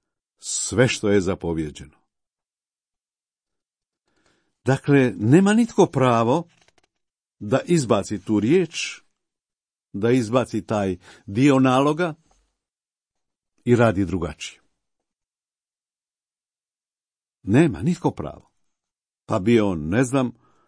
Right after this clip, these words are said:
na kakvom položaju u crkvi. Nakon što smo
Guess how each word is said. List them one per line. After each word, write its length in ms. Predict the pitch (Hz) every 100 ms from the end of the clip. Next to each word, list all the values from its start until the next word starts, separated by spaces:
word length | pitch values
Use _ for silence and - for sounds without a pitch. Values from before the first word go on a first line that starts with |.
| _ _ _
na 160 | 95 95
kakvom 420 | 117 110 113 95
položaju 680 | 98 95 87 85 80 78 78 _ _ _ _ _ _ -
u 120 | 110
crkvi. 500 | - 78 - _ _ _ _ _ _ _ _ _ _ _ _ _ _ _ _ _ _ _
Nakon 280 | - 160 226
što 180 | 185 220
smo 380 | - 190 180